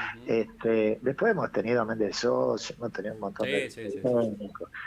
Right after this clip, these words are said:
Speaker 2: Este, pero hemos tenido jugadores de gran nivel. Nosotros hemos tenido a Rito Achával,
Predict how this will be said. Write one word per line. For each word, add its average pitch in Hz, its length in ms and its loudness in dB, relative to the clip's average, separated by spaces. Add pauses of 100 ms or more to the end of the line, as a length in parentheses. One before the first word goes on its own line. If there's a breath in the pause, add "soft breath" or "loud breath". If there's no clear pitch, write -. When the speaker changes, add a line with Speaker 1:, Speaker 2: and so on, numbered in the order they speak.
(300 loud breath)
Speaker 2:
Este, 101 720 2 (100)
pero 131 180 2
hemos 175 200 0
tenido 120 300 0
jugadores 110 420 4
de 98 140 0
gran 110 240 0
nivel. 113 460 2
Nosotros 123 340 -4
hemos 113 160 -4
tenido 113 320 2
a 107 40 6
Rito 104 300 0
Achával, 123 560 0